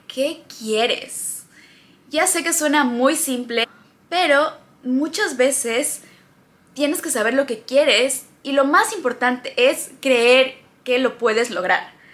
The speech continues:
Porque, por ejemplo, tú puedes decir, "Quiero un Ferrari", un ejemplo.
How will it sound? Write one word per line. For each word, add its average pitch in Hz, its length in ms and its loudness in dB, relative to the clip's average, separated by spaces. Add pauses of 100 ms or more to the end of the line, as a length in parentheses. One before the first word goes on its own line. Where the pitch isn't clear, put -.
(400)
Porque, 311 220 -2
por 349 100 2
ejemplo, 233 500 -2
tú 277 120 -6
puedes 311 180 4
decir, 254 460 -4
"Quiero 277 640 2 (140)
un 277 580 0 (160)
Ferrari", 262 560 0 (560)
un 226 100 -10
ejemplo. - 360 -12